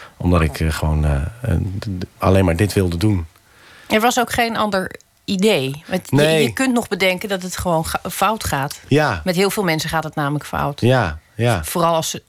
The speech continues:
Speaker 2: denken dat het heel grappig zal worden, dan gaat
Speaker 1: Ja.
Speaker 2: het, kan het heel vaak fout gaan eigenlijk.
Speaker 1: Ja.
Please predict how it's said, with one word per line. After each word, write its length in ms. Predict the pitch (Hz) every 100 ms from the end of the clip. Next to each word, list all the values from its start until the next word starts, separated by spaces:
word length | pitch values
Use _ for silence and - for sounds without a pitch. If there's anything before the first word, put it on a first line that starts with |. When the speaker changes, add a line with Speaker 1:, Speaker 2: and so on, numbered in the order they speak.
| -
Speaker 2:
denken 280 | 160 156 160
dat 140 | 160 151
het 200 | 147 -
heel 220 | 147 156
grappig 440 | - 165 175 165 -
zal 220 | 156 143
worden, 360 | 139 139 190
dan 140 | 185 175
gaat 80 | 110
Speaker 1:
Ja. 140 | 113
Speaker 2:
het, 180 | 87 - - -
kan 140 | 180
het 100 | 165
heel 160 | 160 156
vaak 320 | 196 185 147
fout 280 | - 139 -
gaan 200 | - -
eigenlijk. 320 | 110 113
Speaker 1:
Ja. 100 | 98